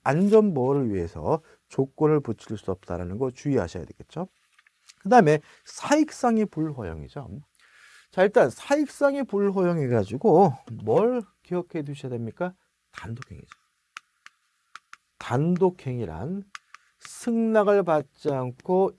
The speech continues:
일방적으로 하는 것이니까 원칙적으로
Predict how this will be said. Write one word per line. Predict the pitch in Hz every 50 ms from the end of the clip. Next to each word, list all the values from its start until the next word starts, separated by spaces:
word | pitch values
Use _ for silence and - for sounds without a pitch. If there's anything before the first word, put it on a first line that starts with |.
| - -
일방적으로 | 151 170 196 214 226 226 220 196 202 214 208 208 208 196 170 170 160 151 160 160 165
하는 | 151 139 131 131 123 110
것이니까 | 104 92 87 - - 71 69 - - - 123 - - _ _ - _ _ _ _ _ _ -
원칙적으로 | 87 87 92 107 107 - - _ _ - 98 92 87 85 90 117 147 165 175 175